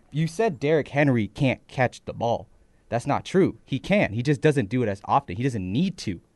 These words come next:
That team doesn't need to. That's just how the system they're, the system they're playing in. Mike Vrabel is probably an old school type of coach, the way he runs his plays. If he was in, he would not, however,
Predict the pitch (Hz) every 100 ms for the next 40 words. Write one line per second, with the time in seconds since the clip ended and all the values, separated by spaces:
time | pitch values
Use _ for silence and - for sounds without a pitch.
0 | _ _ - 131 156 - 190 143 139 147
1 | 95 160 202 95 98 151 - 143 147 117
2 | - 143 - 123 101 - - - 117 143
3 | - 131 101 - 123 135 69 - - -
4 | 120 185 117 143 151 117 113 107 - -
5 | 123 156 160 139 123 135 - 143 - 131
6 | - - 131 151 - 107 110 120 107 110
7 | 110 104 120 147 - _ _ _ - 120
8 | 160 170 160 143 131 208 165 - 233 175
9 | - 139 127 117 110